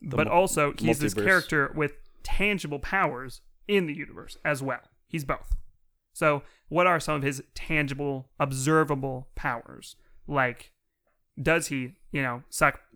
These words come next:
Speaker 2: suck the power out of ghouls and turn them into humans? I'm still okay with that. That's super cool. Or
Speaker 1: He,
Speaker 2: not.
Speaker 1: he can eat lots of things and stay skinny.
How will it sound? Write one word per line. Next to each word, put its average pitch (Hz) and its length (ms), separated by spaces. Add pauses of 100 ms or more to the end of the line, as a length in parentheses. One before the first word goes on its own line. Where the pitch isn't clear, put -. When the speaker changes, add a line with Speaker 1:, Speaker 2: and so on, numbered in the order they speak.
Speaker 2:
suck 139 380
the 147 160
power 143 360
out 135 220
of 135 160
ghouls 135 460
and 135 100
turn 143 160
them 143 100
into 139 120
humans? 147 360
I'm 185 160
still 202 200
okay 143 260
with 135 120
that. 147 140
That's 170 220
super 156 320
cool. - 360 (1000)
Or 202 120
Speaker 1:
He, - 20
Speaker 2:
not. 139 220
Speaker 1:
he 117 120
can 113 120
eat 107 140
lots 107 280
of 104 80
things 92 480 (100)
and 95 220
stay - 240
skinny. 104 380